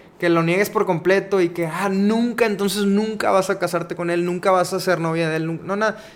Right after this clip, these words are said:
Pero dile, "¿Sabes qué? Si tienes la intención de querer algo conmigo y si tú, eh, lo aprecias como persona y lo quieres, eh, dile, '¿Sabes qué? Busca ayuda y quiero saber que,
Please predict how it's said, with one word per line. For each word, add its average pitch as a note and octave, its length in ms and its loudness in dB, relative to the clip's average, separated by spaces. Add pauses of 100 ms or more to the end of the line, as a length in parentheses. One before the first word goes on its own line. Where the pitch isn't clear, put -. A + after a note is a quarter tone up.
(200)
Pero F3+ 240 2
dile, F3+ 340 2
"¿Sabes F3+ 200 0
qué? G3 160 -2
Si F3+ 140 -4
tienes F3+ 240 -4
la A3 100 -2
intención F3+ 520 -4
de E3+ 100 -4
querer C#3+ 200 -4
algo F3 160 0
conmigo D#3 480 -4
y D3 100 -6
si C#3+ 140 -8
tú, F3+ 420 -4 (240)
eh, C#3+ 280 -8
lo C#3 320 -4
aprecias E3 500 -2
como D#3+ 220 -8
persona D3+ 380 -6
y C#3 60 -6
lo C3+ 140 -8
quieres, E3 340 -6 (680)
eh, C3+ 320 -6 (100)
dile, C#3+ 320 -2
'¿Sabes D3 320 -6
qué? D#3+ 200 -2
Busca C#3+ 520 -6
ayuda E3 320 -2
y - 40 -6
quiero D#3 180 -8
saber D3+ 340 -4
que, D3+ 320 -4